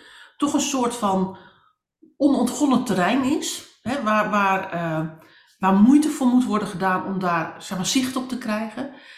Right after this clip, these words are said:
dacht ik, dat is misschien wel een mooi onderwerp voor een Let's Talk Business van ons.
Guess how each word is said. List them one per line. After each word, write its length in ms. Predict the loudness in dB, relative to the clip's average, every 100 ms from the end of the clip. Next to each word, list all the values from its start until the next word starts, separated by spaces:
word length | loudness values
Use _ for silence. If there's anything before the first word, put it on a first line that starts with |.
| -6
dacht 200 | -4 -2
ik, 120 | -4
dat 120 | -4
is 100 | -2
misschien 320 | 0 2 2 4
wel 100 | 4
een 60 |
mooi 440 | 4 4 2 0 -4 -2
onderwerp 460 | 2 4 4 0 -2
voor 160 | 0
een 60 | 2
Let's 240 | 0 0
Talk 240 | -4 -2 0
Business 380 | 0 -2 -8
van 140 | -10 -12
ons. 400 | -10 -12 -14